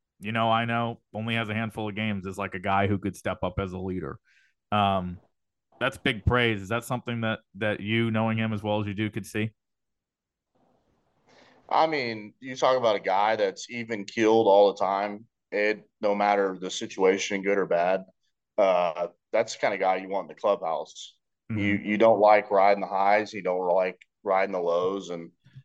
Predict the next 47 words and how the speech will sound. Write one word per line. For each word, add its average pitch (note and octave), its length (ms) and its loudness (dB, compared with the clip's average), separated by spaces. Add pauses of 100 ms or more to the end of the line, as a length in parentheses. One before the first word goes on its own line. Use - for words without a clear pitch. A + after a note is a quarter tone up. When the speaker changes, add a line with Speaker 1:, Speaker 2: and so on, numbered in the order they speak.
(200)
Speaker 2:
Connor, A#2+ 380 4
he A#2 180 -4
just A#2+ 320 -2
brings A2+ 680 -2 (120)
himself A2 640 4
every G2+ 280 0
day. G2 380 2 (140)
He's F#2+ 220 -12
consistent, F#2+ 920 0
hardworking, F#2+ 680 2
like, F2 240 0 (460)
all D#3 160 8
the D3 60 0
things C#3 340 2
that G#2+ 280 6 (120)
you A#2+ 220 -6
would A2+ 80 -2
expect A2 580 0
to, F#2+ 380 2 (840)
if A2 180 -2
you C3 120 0
were B2+ 140 2
gonna A2 420 0
lead B2+ 200 -4
by A#2 200 2
example, G#2 680 -4
you're G#2 160 -8
gonna A2 160 0
put G#2+ 240 -4
your G2+ 80 -8
name F#2+ 180 -2
by F2 140 -2
Connor F2 260 -2
Wong. D#2+ 260 -6
That, F2 180 -2 (180)
that F2+ 180 0
guy, F#2+ 260 2
he's G2 300 -14
gonna A2+ 220 0
do F#2+ 200 -4
it. F#2+ 80 -4
He's F#2 220 -10
not F#2 240 -2
gonna A#2 140 -2
talk G#2 320 0
about F2 260 0
it. F2+ 180 -2